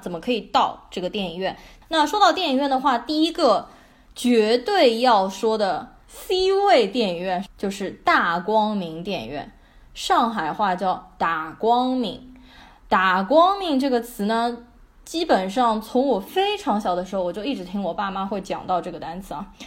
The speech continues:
以前还以为是一个牛奶的牌子呢，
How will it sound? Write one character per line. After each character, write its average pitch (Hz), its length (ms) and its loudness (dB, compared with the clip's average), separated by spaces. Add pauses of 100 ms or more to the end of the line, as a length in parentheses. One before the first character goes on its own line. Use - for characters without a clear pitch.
以 202 120 -4
前 262 180 0
还 277 200 2
以 254 80 0
为 185 180 0
是 247 160 -6
一 202 100 -2
个 226 200 0
牛 196 320 0
奶 180 120 0
的 160 100 -4
牌 170 280 -4
子 247 140 -6
呢， 190 240 -2